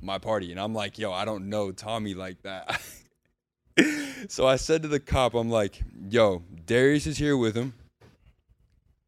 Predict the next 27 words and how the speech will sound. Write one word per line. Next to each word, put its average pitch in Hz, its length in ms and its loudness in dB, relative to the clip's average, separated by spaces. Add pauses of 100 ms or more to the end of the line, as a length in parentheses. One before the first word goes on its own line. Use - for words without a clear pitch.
(640)
I 110 120 0
don't 127 160 4
know 120 200 4
where 113 180 4
this 117 180 0
needs 110 180 -4
to 104 80 -6
go, 110 160 4
but 101 100 0
am 98 100 -2
I 143 100 2
good? 160 340 4 (260)
Like, 104 120 -2
what's 123 120 -2
going 127 240 4
on 113 160 2
here?" 101 200 -6 (360)
Because 135 280 6
I 131 80 4
got 151 180 6
my 151 140 6
man 151 220 2
Dar-, 147 200 6
Darius 156 380 4
was 165 120 -6
trying 165 160 4
to - 40 -6